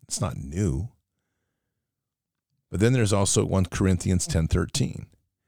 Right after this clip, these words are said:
"No temptation has overtaken you that is not common to man." So what is that temptation? Right now, what is the greatest temptation? The greatest temptation before all of us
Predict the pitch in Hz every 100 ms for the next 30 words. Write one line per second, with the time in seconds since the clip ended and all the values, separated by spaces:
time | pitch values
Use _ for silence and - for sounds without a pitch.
0 | _ _ _ _ - 101 117 135 123 98
1 | 92 - 95 90 87 87 - - 85 92
2 | 80 80 87 90 92 85 - - 60 65
3 | - 80 104 76 104 98 117 160 131 104
4 | - 98 90 73 - - 147 _ _ _
5 | _ _ _ _ _ _ _ _ _ _
6 | _ _ _ _ _ _ _ _ _ _
7 | _ _ - 90 113 - 107 98 90 110
8 | 127 107 82 90 107 95 - 92 - 73
9 | 73 69 71 113 160 - 139 117 110 110
10 | 95 92 95 98 - 95 101 80 67 -
11 | -